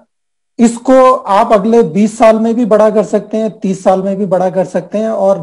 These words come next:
दूसरा ऑप्शन है कि आप तीन से लेके पांच साल में भी बड़ा कर सकते हैं। वो सारे सपने हैं जो आप लाइफ के एंड में, मतलब, रिटायरमेंट एज पर जाकर के आप पूरा करने की कोशिश करोगे या प्लान कर रखे हैं आपने,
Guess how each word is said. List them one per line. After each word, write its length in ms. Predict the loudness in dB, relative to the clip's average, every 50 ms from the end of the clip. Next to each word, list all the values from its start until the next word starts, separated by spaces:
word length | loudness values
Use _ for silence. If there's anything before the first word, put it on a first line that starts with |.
| -4
दूसरा 320 | -6 -6 -4 0 2 2 2
ऑप्शन 340 | 2 2 -2 -4 -4 -4 -4
है 60 | -4
कि 100 | -4 -4
आप 240 | -2 -2 -2 -4 -6
तीन 180 | -6 -6 -6 -6
से 160 | -4 -4 -4
लेके 240 | -4 -4 -4 -6 -6
पांच 280 | -4 -4 -6 -6 -6 -6
साल 300 | -4 -4 -2 -2 -4 -6
में 240 | -8 -8 -8 -8
भी 180 | -6 -4 -4 -2
बड़ा 240 | -2 -2 -2 -4 -4
कर 160 | -4 -6 -6
सकते 340 | -6 -8 -12 -12 -10 -8 -6
हैं। 120 | -6 -6
वो 200 | -6 -4 -4 -4
सारे 320 | -4 -4 -4 -2 -2 -2 -2
सपने 380 | -2 -4 -6 -6 -6 -8 -6
हैं 100 | -6 -6 -4
जो 120 | -4 -4
आप 300 | -2 -2 -4 -6 -6 -10 -14 -20 _ _ _ -6
लाइफ 340 | -2 0 2 2 2 0 0
के 80 | 0 0
एंड 320 | 2 2 2 2 2 0
में, 120 | -2 -4 -6
मतलब, 260 | -4 -2 -2 0 0
रिटायरमेंट 680 | 0 2 2 2 2 2 2 0 -4 -4 -4 -2 -2
एज 400 | -2 0 0 -2 -2 -2 -2 -2
पर 120 | -2 -2
जाकर 360 | 0 0 -2 0 0 -2 -4 -4
के 200 | -2 -2 -2 0
आप 240 | 0 0 -2 -4 -4
पूरा 220 | -4 0 0 0 0
करने 300 | 0 -4 -4 -6 -8 -8
की 120 | -8 -8
कोशिश 360 | -6 -6 -6 -6 -6 -8 -6
करोगे 360 | -4 -4 -4 -2 -4 -4 -4
या 180 | -4 -2 -4 -4
प्लान 340 | -2 -2 -4 -2 -4 -4 -2
कर 140 | -2 -2 0
रखे 280 | -2 -4 -4 -4 -4
हैं 100 | -4 -4
आपने, 320 | -4 -6 -8 -8 -10 -12